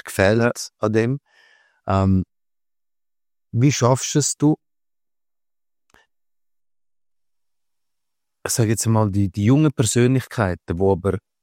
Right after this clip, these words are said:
Speaker 1: nicht mehr ganz jung sind,
Speaker 2: Mhm.
Speaker 1: die aber kurz vor dem Sprung sind zum Profifußball.
Speaker 2: Mhm.
Speaker 1: Ist das eine von deinen grössten Stärken,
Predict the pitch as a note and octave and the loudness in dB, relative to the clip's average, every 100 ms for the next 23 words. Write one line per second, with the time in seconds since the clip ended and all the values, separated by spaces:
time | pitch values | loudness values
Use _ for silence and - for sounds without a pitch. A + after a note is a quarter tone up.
0 | - A2+ B2 A2+ - - G#2+ C#3 - D3 | -4 0 2 0 -2 0 0 0 -2 0
1 | D3 C3+ C3 E3+ A#3 _ B2 A#2 C3+ C#3 | 0 2 2 0 -2 _ -4 0 0 -2
2 | _ _ - A#2 G2 G#2 - B2+ B2 - | _ _ 2 2 2 -2 -2 0 0 -4
3 | - G#2 F#2+ G2 - A2 A#2+ B2 B2+ C3 | 0 0 0 -4 -2 0 0 0 0 0
4 | C#3+ _ _ _ _ _ _ _ _ - | -2 _ _ _ _ _ _ _ _ -12
5 | - G2+ A#2+ A#2 A2 A2 - D#2+ F#2+ _ | -6 0 0 0 -2 -4 -6 -12 -12 _
6 | A#2 G#2+ A2 - _ _ _ _ _ _ | -4 -2 -4 -8 _ _ _ _ _ _
7 | _ _ _ _ _ _ _ _ _ - | _ _ _ _ _ _ _ _ _ -4
8 | C#3 - E3 D3+ A#2 A#2+ C#3 C3 A#2+ A#2+ | -2 0 0 0 0 0 0 -2 -2 0
9 | A#2 A2 B2+ B2+ B2+ - G#2+ A#2 B2 B2 | 0 0 -2 -2 -4 -2 -2 -2 -2 0
10 | B2+ B2+ | 0 0